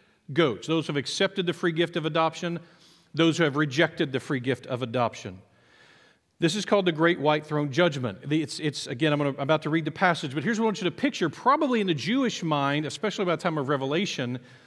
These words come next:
when you thought about a great white throne, you were picturing the description, the leg-, the legacy or legends about Solomon's throne.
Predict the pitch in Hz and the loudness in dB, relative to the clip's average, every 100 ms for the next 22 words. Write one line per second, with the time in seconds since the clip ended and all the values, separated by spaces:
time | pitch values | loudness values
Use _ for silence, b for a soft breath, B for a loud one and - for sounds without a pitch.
0 | b b b _ 151 170 170 165 185 190 | b b b _ 0 2 2 2 4 4
1 | 170 165 156 151 135 123 147 175 190 147 | 2 2 2 -2 -2 0 4 4 2 0
2 | 156 165 160 - 175 185 151 139 160 160 | 2 2 0 -6 0 2 2 2 0 0
3 | 156 262 - 185 156 143 131 - - 254 | 0 -2 0 -2 0 -2 -4 -6 -4 -4
4 | - 175 147 139 147 180 220 156 151 139 | 0 -2 0 0 2 4 2 0 0 2
5 | 185 190 - 156 139 135 151 165 139 131 | 2 2 -2 -4 -4 -2 0 2 0 -4
6 | 127 135 123 131 - 185 196 165 131 113 | -4 -2 -2 -2 -2 2 2 2 0 -4
7 | - 127 104 | -4 -4 -4